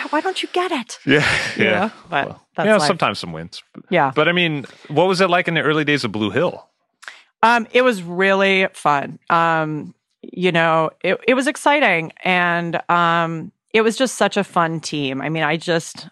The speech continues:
Speaker 1: I, to go from Boulé, which is very intense and sort of, um,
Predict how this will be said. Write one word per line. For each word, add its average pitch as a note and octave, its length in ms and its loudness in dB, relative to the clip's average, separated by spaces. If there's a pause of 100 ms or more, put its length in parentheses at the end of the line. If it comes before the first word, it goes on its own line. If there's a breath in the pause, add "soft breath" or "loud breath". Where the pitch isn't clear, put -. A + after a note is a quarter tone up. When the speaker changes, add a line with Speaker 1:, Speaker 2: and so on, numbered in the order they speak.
Speaker 1:
I, E3+ 280 2 (340)
to G3+ 140 0
go G#3 200 2
from G#3+ 280 -2
Boulé, D#3+ 680 0 (120)
which D3+ 480 -4 (560 loud breath)
is E3+ 100 0
very E3 380 2
intense D#3+ 760 -4
and D3 220 -6
sort D#3 360 -2
of, C#3+ 360 -2 (840)
um, D3 580 0